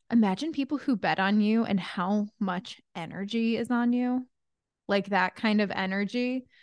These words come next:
I can't even imagine having that much energy on me. So I'm glad to be my, like, little,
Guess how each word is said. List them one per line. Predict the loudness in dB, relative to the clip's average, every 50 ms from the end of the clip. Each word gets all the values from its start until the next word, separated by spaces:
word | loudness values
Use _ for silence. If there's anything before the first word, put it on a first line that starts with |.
| _ _ _ _ _ _ _ _ _ -4
I | -4 -2
can't | -2 0 0 2
even | 2 2
imagine | 2 0 0 0 0 0 0 0 -2
having | -2 -4 -6 -6 -6 -8
that | -8 -8
much | -8 -10 -8 -8
energy | -10 -10 -10 -10 -10 -10 -10 -10
on | -10 -10 -10
me. | -12 -12 -12 -12 -10
So | -4 -2 0
I'm | 2 2 2
glad | 2 2 0 0 -2
to | -4
be | -4 -4 -4
my, | -4 -6 -6 -8 -8 -8
like, | -10 -10 -12 -12
little, | -10 -10 -8 -8 -6 -6 -6 -6 -6 -6 -6